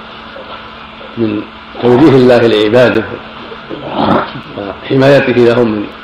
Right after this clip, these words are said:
أسباب الهلاك، وهو الأمر بغض الأبصار وحفظ الفروج من الصنفين، من الرجال والنساء، حذرا من الخطر والفتنة، حتى ولو كانت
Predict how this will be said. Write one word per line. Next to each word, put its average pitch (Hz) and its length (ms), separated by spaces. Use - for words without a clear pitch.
أسباب 113 400
الهلاك، 117 400
وهو 120 140
الأمر 143 280
بغض 120 360
الأبصار 127 520
وحفظ 113 260
الفروج 113 380
من 156 80
الصنفين، 135 500
من 117 100
الرجال 113 440
والنساء، 127 540
حذرا 147 280
من 123 100
الخطر 120 500
والفتنة، 110 420
حتى 156 200
ولو 123 240
كانت 127 300